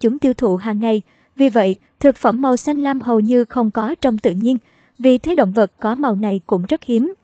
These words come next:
Hai, màu sắc do phản chiếu ánh sáng. Màu sắc ta nhìn thấy là cách con người cảm nhận các bước sóng ánh sáng khác nhau. Một số loài động vật mắt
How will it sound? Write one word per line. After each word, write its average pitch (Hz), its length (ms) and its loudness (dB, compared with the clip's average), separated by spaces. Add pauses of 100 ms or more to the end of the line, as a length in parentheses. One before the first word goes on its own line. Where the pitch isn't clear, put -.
(120)
Hai, 277 360 0
màu 226 200 4
sắc - 340 -4
do 240 220 4
phản 196 260 -2
chiếu 247 200 2
ánh 277 120 -2
sáng. 254 360 -2 (320)
Màu 269 200 4
sắc - 220 -6
ta 302 180 0
nhìn 269 220 2
thấy 254 240 -2
là 294 140 0
cách - 240 -8
con 254 200 -2
người 233 160 4
cảm 214 320 -4
nhận 185 220 0
các 330 180 -8
bước 339 180 -2
sóng 247 220 -2
ánh 254 160 -4
sáng 247 300 -4
khác - 200 -8
nhau. 262 220 0 (340)
Một 294 180 4
số 320 180 2
loài 302 180 0
động 202 180 0
vật 214 180 -4
mắt 330 160 -4